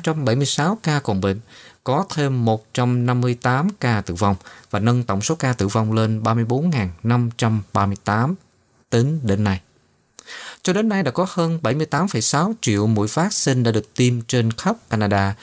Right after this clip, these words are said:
Trong đó có hơn ba mươi hai phẩy ba triệu người hay là hơn tám mươi bốn phẩy sáu phần trăm dân số đã được tiêm ít nhất một liều và trên bảy mươi chín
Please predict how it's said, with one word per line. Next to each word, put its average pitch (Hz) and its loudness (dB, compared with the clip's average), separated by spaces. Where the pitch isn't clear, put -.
Trong 113 0
đó 113 2
có 165 -2
hơn 135 0
ba 143 0
mươi 147 0
hai 147 0
phẩy 117 0
ba 147 0
triệu 110 2
người 123 2
hay 147 0
là 117 0
hơn 147 0
tám 160 0
mươi 165 0
bốn 147 0
phẩy 120 -2
sáu 156 0
phần 104 -2
trăm 110 2
dân 117 2
số 139 0
đã 135 2
được 110 -4
tiêm 127 0
ít 196 -4
nhất 247 -4
một 113 0
liều 110 0
và 113 -2
trên 123 0
bảy 101 0
mươi 143 0
chín 165 0